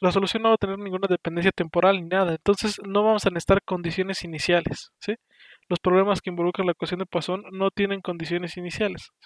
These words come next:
no porque no hay nada que tenga que ver con el tiempo, entonces no tendría sentido hablar de condiciones iniciales. Sin embargo, porque estamos en el dominio finito, lo que sí vamos a necesitar son condiciones de frontera, ¿sí?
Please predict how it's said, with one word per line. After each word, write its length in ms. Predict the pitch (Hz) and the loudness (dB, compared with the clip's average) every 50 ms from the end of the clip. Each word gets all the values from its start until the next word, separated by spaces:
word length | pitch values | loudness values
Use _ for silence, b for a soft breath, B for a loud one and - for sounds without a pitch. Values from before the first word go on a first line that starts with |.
| _ _ _ _ | _ _ _ _
no 120 | 185 180 175 | -4 -4 -2
porque 300 | - - 170 - - 170 | -2 -4 -4 -4 -4 -4
no 100 | 170 170 | -4 -4
hay 60 | 175 | -2
nada 220 | 175 175 170 175 | 0 2 2 2
que 100 | - - | 0 0
tenga 180 | - 170 170 160 | -2 -2 -2 -2
que 120 | - 175 | -2 -6
ver 60 | 165 - | -4 -4
con 100 | - 175 | -4 -4
el 60 | 170 | -2
tiempo, 240 | - 180 175 185 190 | -2 -2 -2 -4 -6
entonces 200 | 170 - 170 160 | -10 -10 -12 -16
no 60 | 165 - - | -16 -16 -8
tendría 200 | 170 170 170 165 | -2 0 0 0
sentido 320 | - 180 165 - 175 165 | 0 -4 -6 -4 -4 -4
hablar 160 | 165 170 170 | -2 -4 -4
de 40 | 165 | -4
condiciones 480 | - - 170 170 - - 170 170 165 - | -6 -8 -10 -8 -8 -10 -10 -10 -10 -12
iniciales. 500 | 175 175 170 - 208 202 190 - - _ _ B B B B B B B B B B B B B | -12 -10 -4 -2 -2 -2 -2 -6 -12 _ _ B B B B B B B B B B B B B
Sin 200 | - 196 190 196 | 0 0 2 2
embargo, 500 | 196 202 214 214 214 208 226 254 247 - _ _ _ | 4 4 6 4 4 2 0 -2 -4 -4 _ _ _
porque 240 | - 165 160 - - | -8 -8 -6 -6 -6
estamos 280 | - 185 185 185 175 190 | -4 -4 -4 -2 -4 -4
en 80 | 175 | -4
el 40 | 175 | -6
dominio 340 | 170 - 170 175 185 185 185 | -6 -8 -10 -10 -10 -10 -10
finito, 440 | - 202 190 196 196 - 226 254 262 _ B B B B B B B B | -10 -12 -12 -12 -4 0 0 0 0 _ B B B B B B B B
lo 100 | 185 170 | 2 2
que 100 | - - | 2 2
sí 140 | - - 208 | 4 6 6
vamos 200 | 226 220 208 - | 6 6 6 4
a 20 | 202 | 2
necesitar 340 | 185 170 - - 185 185 175 | 2 0 2 4 4 4 4
son 160 | - 196 185 | 4 -2 0
condiciones 580 | - 202 196 185 170 156 - 175 170 180 175 170 | 2 2 2 2 0 0 2 2 2 2 0 -2
de 60 | 165 | -2
frontera, 600 | - - 170 175 170 - 196 185 165 - - - _ _ _ _ _ _ _ _ _ - | 0 0 0 0 2 4 4 4 4 2 -4 -14 _ _ _ _ _ _ _ _ _ -6
¿sí? 200 | - - 226 | -2 -2 -2